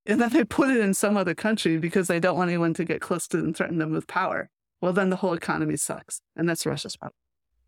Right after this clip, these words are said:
The point is that antitrust tells us that when you have only one company, if only there's, if there's only one giant winner, that it's in their interest to slow things down. They want to stay the one giant winner. And in every sector, whoever invests the most in software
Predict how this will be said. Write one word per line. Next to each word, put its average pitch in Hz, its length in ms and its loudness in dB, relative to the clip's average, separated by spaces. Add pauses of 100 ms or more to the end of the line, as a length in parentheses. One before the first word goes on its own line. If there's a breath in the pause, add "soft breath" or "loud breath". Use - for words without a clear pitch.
(100)
The 190 80 -4
point 320 320 2
is 202 160 0
that - 180 0
antitrust 226 560 -2
tells 160 280 -2
us 156 180 -2
that 175 200 -4
when 196 200 2
you 208 80 2
have 196 260 -2
only 240 340 2
one 170 260 0
company, - 600 -6
if - 200 -4
only 240 240 4
there's, 202 240 2
if 196 100 0
there's 202 200 0
only 285 140 2
one 208 300 2
giant 190 360 -4
winner, 180 380 -4 (440)
that 214 120 2
it's 202 120 0
in 254 240 2
their 285 160 2
interest 214 540 -2
to 202 80 -2
slow 196 420 0
things 170 380 -2
down. 196 340 -4
They 175 160 0
want 196 160 2
to 190 80 2
stay 196 420 -2
the 156 180 -4
one 151 320 -2
giant 139 380 -4
winner. - 340 -10 (460)
And 180 320 0
in 196 160 0 (100)
every 269 380 0
sector, 156 600 -4 (380)
whoever 220 340 2
invests 233 400 0
the 220 140 0
most 190 280 0
in 175 80 -2
software - 800 -6